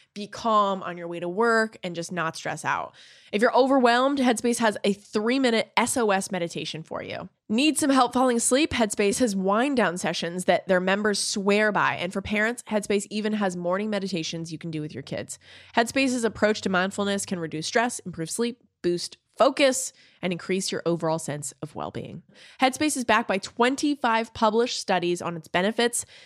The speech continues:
six hundred thousand five-star reviews, and over sixty million downloads.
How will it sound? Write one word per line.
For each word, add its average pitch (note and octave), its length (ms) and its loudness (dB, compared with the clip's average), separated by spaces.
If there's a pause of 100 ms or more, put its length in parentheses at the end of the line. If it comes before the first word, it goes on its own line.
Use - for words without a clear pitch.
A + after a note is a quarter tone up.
(100)
six - 640 0 (120)
hundred C4 640 2 (180)
thousand C#4+ 800 2
five-star B3+ 560 2
reviews, A#3 560 -2 (320)
and - 140 -2
over A3+ 260 2
sixty A3 760 -4
million E3+ 600 -2
downloads. - 580 -10